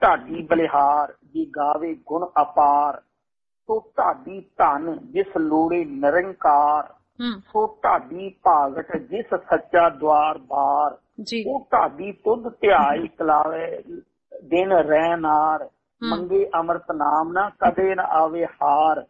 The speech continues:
Speaker 2: ਜੀ।
Speaker 1: "ਅੱਪੜ ਭੋਜਨ ਸੱਚ ਰਹਿੰਦਾ ਲੇਵੇ ਧਾਰ, ਸੋ ਢਾਡੀ ਗੁਣਵੰਤ ਜਿਸ ਨੂੰ ਪ੍ਰਭ ਪਿਆਰ।"
Speaker 2: ਵਾਹ।
Speaker 1: ਇੱਕੋ ਸ਼ਬਦ ਦੇ ਵਿੱਚ ਮਹਾਰਾਜ ਨੇ ਛੇ ਵਾਰ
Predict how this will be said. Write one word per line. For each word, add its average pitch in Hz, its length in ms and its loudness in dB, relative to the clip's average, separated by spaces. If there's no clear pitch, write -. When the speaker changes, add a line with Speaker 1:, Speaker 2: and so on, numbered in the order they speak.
Speaker 2:
ਜੀ। 208 240 -4
Speaker 1:
"ਅੱਪੜ 254 280 0
ਭੋਜਨ 185 480 -4
ਸੱਚ 160 420 -2
ਰਹਿੰਦਾ 160 460 2
ਲੇਵੇ 151 400 -2
ਧਾਰ, 160 760 0
ਸੋ 214 320 0
ਢਾਡੀ 165 560 -4
ਗੁਣਵੰਤ 170 760 0
ਜਿਸ 165 240 -6
ਨੂੰ 170 320 0
ਪ੍ਰਭ 185 360 2
ਪਿਆਰ।" 135 540 -2
Speaker 2:
ਵਾਹ। 208 200 -6
Speaker 1:
ਇੱਕੋ 285 380 0
ਸ਼ਬਦ 180 460 0
ਦੇ 170 140 0
ਵਿੱਚ 156 600 -2
ਮਹਾਰਾਜ 160 520 2
ਨੇ 185 120 -4
ਛੇ 175 480 0
ਵਾਰ 156 480 0